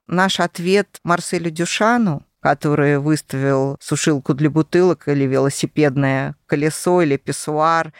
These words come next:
принёс его в выставочное пространство. И действительно, в истории искусства «Красную дверь» ошибочно часто называют редимейдом. На самом деле это не редимейд, потому что Рогинский заказал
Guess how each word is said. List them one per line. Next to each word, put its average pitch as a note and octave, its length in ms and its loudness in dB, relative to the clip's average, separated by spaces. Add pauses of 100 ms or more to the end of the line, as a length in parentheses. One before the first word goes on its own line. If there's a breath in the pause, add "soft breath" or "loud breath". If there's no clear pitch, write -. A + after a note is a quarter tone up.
(340 loud breath)
принёс D3+ 420 0
его C#3+ 140 0
в C#3 60 -4
выставочное D3 680 -2
пространство. C#3 1000 -6 (520 loud breath)
И D#3+ 100 -4
действительно, E3 880 0
в D#3 80 -4
истории E3+ 380 -2
искусства E3+ 760 -4
«Красную E3+ 500 -4
дверь» A#3 240 -2
ошибочно F3 560 -2
часто D3+ 360 -2
называют C#3+ 520 0
редимейдом. C3 840 -2 (500 loud breath)
На D3+ 100 0
самом F#3+ 380 -2
деле A#3 420 0
это E3+ 220 -2
не F3 180 2
редимейд, C#3 840 -4
потому D#3 400 -2
что G3+ 400 -4
Рогинский E3+ 600 -2
заказал F3 760 -2